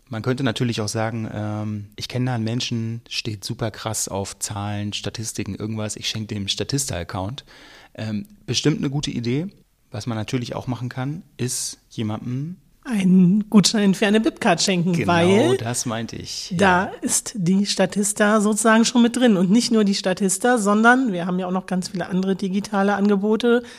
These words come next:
Speaker 2: Also wer zum Beispiel drüber nachdenkt, irgendeinem seiner Lieben einen E-Book-Reader zu Weihnachten zu schenken, auch die Online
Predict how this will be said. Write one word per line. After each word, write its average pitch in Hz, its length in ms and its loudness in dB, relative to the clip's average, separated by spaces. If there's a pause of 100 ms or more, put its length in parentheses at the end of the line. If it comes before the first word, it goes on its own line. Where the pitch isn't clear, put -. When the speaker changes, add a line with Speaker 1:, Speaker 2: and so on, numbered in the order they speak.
(160)
Speaker 2:
Also 208 260 4
wer 254 180 6
zum 247 180 2
Beispiel 214 680 2
drüber 240 280 0
nachdenkt, 202 680 0
irgendeinem 214 640 2 (300)
seiner 202 280 4
Lieben 220 260 6
einen 196 560 -2
E-Book-Reader 190 640 0
zu 180 140 -2
Weihnachten 170 340 0
zu 196 140 -2
schenken, 214 500 2 (640)
auch 175 180 2
die 214 160 0
Online 226 560 4